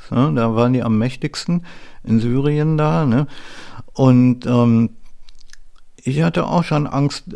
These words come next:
ich hatte damals auch schon Angst, dass, äh, dass da irgendwie was passiert, dass die, ähm, äh, die, äh, dass die I S Kämpfer und die, die S-,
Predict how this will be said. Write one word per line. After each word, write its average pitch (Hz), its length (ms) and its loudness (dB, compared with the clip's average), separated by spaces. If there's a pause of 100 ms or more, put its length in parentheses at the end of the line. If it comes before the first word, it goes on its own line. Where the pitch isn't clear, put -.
ich 131 180 -2
hatte 151 220 -2
damals 143 480 0
auch 151 160 -2
schon 139 220 0
Angst, 135 400 -2
dass, 127 300 -4
äh, 120 440 -2
dass 120 220 -8
da 123 240 2
irgendwie 113 340 0
was 113 160 -2
passiert, 127 520 -4
dass 117 180 -2
die, 113 220 2
ähm, 110 500 -2 (840)
äh, 113 340 -4 (1120)
die, 113 480 -2
äh, 107 460 -8
dass 110 340 -10
die 123 320 -12
I - 280 -8
S - 540 -8 (500)
Kämpfer 131 480 0
und 113 180 -6
die, 117 260 -2
die 113 200 -6
S-, - 340 -8